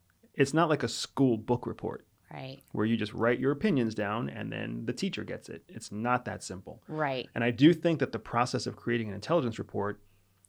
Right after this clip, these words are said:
Speaker 1: the vulnerability in that process is part of what happened here.
Speaker 2: Mm.
Speaker 1: But then second, I also want you to be able to explain what happened.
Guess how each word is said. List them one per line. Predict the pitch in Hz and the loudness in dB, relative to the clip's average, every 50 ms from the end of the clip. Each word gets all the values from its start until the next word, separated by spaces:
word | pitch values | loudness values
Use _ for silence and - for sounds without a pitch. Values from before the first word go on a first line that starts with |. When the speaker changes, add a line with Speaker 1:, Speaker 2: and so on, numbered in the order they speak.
| _ _ - | _ _ -4
Speaker 1:
the | 107 127 | -2 -2
vulnerability | 120 113 117 131 143 151 143 135 123 117 110 113 147 160 165 160 131 131 123 | 0 2 6 8 8 8 8 6 4 2 4 4 6 6 6 6 6 4 2
in | 120 120 | 2 2
that | 117 104 98 - | 0 0 -2 -4
process | - 135 139 147 143 - - 107 104 | -4 -4 -4 -4 -4 -4 -6 -6 -6
is | 95 101 | -8 -10
part | - - - 120 113 | -6 -2 0 0 0
of | 104 | 0
what | 104 - - | -4 -6 -4
happened | - 104 107 - - - | -4 -6 -6 -6 -12 -14
here. | - - 107 110 - - - | -14 -16 -16 -18 -16 -10 -6
Speaker 2:
Mm. | 180 175 170 160 151 143 139 143 156 - _ _ _ - - | -6 -4 -2 -2 -4 -4 -6 -8 -12 -18 _ _ _ -6 -2
Speaker 1:
But | - 143 - | 0 2 2
then | 147 120 | 2 0
second, | 113 - - 196 196 - 139 139 - | 2 2 2 2 4 4 2 0 0
I | 127 127 | 0 2
also | 120 131 127 - 131 | 2 2 2 2 0
want | 123 123 120 123 | 0 0 0 -2
you | 120 123 | -2 -4
to | 117 | -4
be | 117 117 117 | -4 -2 -2
able | 117 117 113 | -2 -2 -2
to | 107 | -2
explain | 110 113 - - - 123 120 113 113 110 107 107 110 - _ _ _ _ _ _ _ _ _ _ | -4 -6 -6 -6 -4 -2 -2 -2 -2 -4 -4 -6 -8 -12 _ _ _ _ _ _ _ _ _ _
what | - - 117 113 135 151 151 | -12 -8 0 4 6 6 4
happened. | 156 - 139 135 135 135 - 101 95 87 - - | 4 0 -2 0 0 0 -2 -6 -8 -8 -14 -18